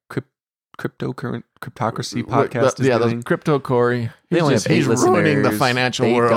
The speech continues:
Speaker 1: don't know anything. Um,
Speaker 2: With,
Speaker 1: but I
Speaker 2: with his eight listeners.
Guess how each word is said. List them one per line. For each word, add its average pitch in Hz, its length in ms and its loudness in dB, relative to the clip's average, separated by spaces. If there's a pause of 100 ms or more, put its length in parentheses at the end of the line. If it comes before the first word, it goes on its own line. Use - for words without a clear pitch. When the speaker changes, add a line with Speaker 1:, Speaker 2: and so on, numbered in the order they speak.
(100)
Speaker 1:
don't 90 40 -10
know 95 260 -6
anything. 110 680 -8 (480)
Um, 135 420 0 (180)
Speaker 2:
With, 127 140 -2
Speaker 1:
but 156 120 2
I 170 100 2 (260)
Speaker 2:
with 131 160 -2
his 127 260 0
eight 120 400 -2
listeners. 117 880 -4